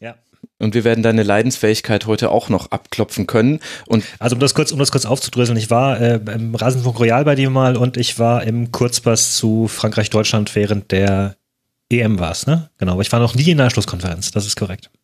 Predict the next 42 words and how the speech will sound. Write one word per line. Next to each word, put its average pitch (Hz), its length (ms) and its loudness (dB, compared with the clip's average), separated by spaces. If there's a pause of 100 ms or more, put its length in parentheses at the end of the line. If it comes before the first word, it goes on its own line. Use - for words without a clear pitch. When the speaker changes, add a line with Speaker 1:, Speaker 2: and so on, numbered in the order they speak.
(100)
Speaker 2:
Wobei 120 320 0
mir 175 120 0
jetzt 151 200 0
gerade 123 260 0
einfällt, 143 380 -2
ich - 120 -10
glaube, 135 580 2
das 127 220 -2
war 120 80 2
damals 117 300 2
auch - 100 -2
eine 107 100 -6
Schlusskonferenz. - 760 -6
Zu 104 100 -2
den 95 240 2
deutschen 117 380 2
Spielen 104 280 0
mache 104 180 -2
ich - 100 -8
nämlich 98 200 -2
auch - 100 -8
Schlusskonferenzen. 78 720 -6
Das 90 120 -2
heißt, 113 200 -2
technisch 135 480 0
Speaker 1:
Oh. - 20 -8
Speaker 2:
gesehen 104 260 0
warst 139 300 2
Speaker 1:
Ah. 110 60 -2
Speaker 2:
du 120 60 2
einer, 143 120 4
du 107 140 0
warst 110 180 0
bloß 127 180 -2
nicht 135 140 0
in 95 80 -4
einer 104 160 2
Speaker 1:
Okay. 107 140 2
Speaker 2:
Bundesliga-Ausgabe 82 920 0
der 104 100 -4
Speaker 1:
Ja. 101 80 -2
Speaker 2:
Schlusskonferenz. - 580 -8